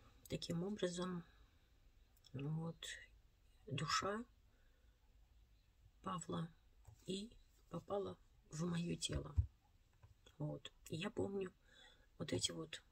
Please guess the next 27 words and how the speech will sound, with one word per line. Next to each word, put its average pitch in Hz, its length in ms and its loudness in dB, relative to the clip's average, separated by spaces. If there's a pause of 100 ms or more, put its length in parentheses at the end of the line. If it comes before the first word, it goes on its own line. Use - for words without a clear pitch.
фрагменты 180 640 6
из - 120 10
Павловой 165 460 0
жизни. 143 460 0 (840)
Но 196 140 10
это 190 140 10
не 202 140 10
значит, 185 320 6
что - 180 8
Павел 165 380 4
на 165 100 0
земле 170 380 4
и 196 60 6
на 160 100 4
небе 175 300 0
его 165 200 -4
нет. 151 320 -4 (200)
Нет, 165 320 -4 (120)
он 160 320 0 (220)
находится 156 720 0 (640)
в 160 140 0
раю, 156 480 4 (520)
и 175 140 6
он 170 140 8
встречает - 800 4 (1040)
жителей 156 520 6
рая, 170 340 8